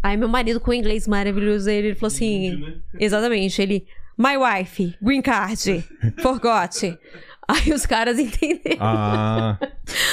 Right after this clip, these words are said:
Speaker 1: Os caras entenderam
Speaker 2: Ah, resolveu,
Speaker 1: ali.
Speaker 2: isso é o
Speaker 1: Exato.
Speaker 2: que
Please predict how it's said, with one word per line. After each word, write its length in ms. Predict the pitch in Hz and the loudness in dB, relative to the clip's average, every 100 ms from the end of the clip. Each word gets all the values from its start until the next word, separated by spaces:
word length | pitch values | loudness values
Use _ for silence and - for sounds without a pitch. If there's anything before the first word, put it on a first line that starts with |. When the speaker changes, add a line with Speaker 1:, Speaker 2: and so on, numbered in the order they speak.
| - - 466 | -2 -2 0
Speaker 1:
Os 100 | 440 | 2
caras 400 | 285 254 269 254 | 2 2 0 2
entenderam 360 | 285 277 294 | 0 2 4
Speaker 2:
Ah, 20 | |
resolveu, 300 | - 175 269 311 | 4 4 2 2
Speaker 1:
ali. 100 | 269 | 2
Speaker 2:
isso 120 | 285 | 4
é 60 | 269 | 4
o 40 | |
Speaker 1:
Exato. 260 | 247 226 | 4 2
Speaker 2:
que 60 | 214 | 2